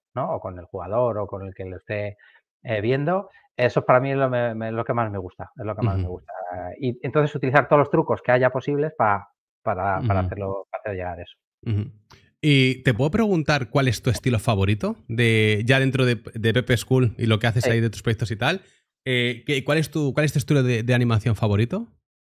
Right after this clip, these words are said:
Speaker 1: Básicamente, de eso, esto me, me, en una entrevista una vez lo, lo, lo definió más el, el entrevistador que yo y me gustó, que era, eh, simplicidad expresiva.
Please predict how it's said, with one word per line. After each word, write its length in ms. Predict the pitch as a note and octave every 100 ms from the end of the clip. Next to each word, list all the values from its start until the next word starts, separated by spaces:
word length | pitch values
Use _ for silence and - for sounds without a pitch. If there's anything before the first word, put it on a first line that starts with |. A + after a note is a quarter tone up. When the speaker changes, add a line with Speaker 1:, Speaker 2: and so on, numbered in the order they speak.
| E3
Speaker 1:
Básicamente, 800 | - F3+ F3 F#3 F#3+ G#3 G3+ - _ - _ _ _ _ _ _ _ _
de 300 | D#3+ D#3 D3
eso, 140 | D#3+ -
esto 260 | C#3+ F3
me, 160 | E3+ D3
me, 720 | C3+ B2+ B2 A#2+ A#2+ B2 B2+
en 80 | B2
una 120 | D#3
entrevista 520 | D#3+ C#3+ D#3+ - D3+
una 160 | C#3+ C#3+
vez 160 | C#3+ C#3
lo, 260 | B2+ A#2+
lo, 400 | A2+ A2+ A2 G#2+
lo 160 | A2+ G#2+
definió 460 | G#2+ - A2 C#3
más 260 | C#3 C#3 C3
el, 340 | C3+ B2+ B2 B2+
el 480 | A#2 A2+ A2+ A2+ A2+
entrevistador 640 | G#2+ A2+ A2 - A2 A#2
que 100 | A#2
yo 200 | A#2 F3+
y 40 |
me 120 | B2 G#2+
gustó, 440 | G2+ - D3+ G3+ - - _ _ _
que 80 | -
era, 260 | B2+ D3 E3
eh, 260 | - C3 B2
simplicidad 560 | - B2 C3 C#3 C3+
expresiva. 540 | D3 - A2 A2 F2